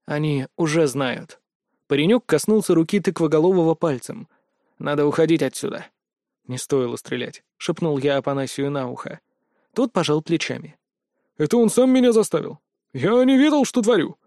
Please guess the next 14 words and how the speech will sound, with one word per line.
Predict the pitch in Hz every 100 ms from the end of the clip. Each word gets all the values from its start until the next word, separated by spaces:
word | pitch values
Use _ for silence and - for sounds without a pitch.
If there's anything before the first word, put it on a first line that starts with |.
| _
отшутился | 170 - 170 139 127 143
он. | 135 123 - _ _ _ _ _ -
Галим | 160 254 269
снова | - 254 226
встал | - 220
во | 196
главе | 185 185 160 143
отряда | 247 269
и | 208
повёл | 185 165 247 208
нас | 196
в | 190
направлении | 185 170 147 147 151 147
посёлка. | 156 143 135 123 - -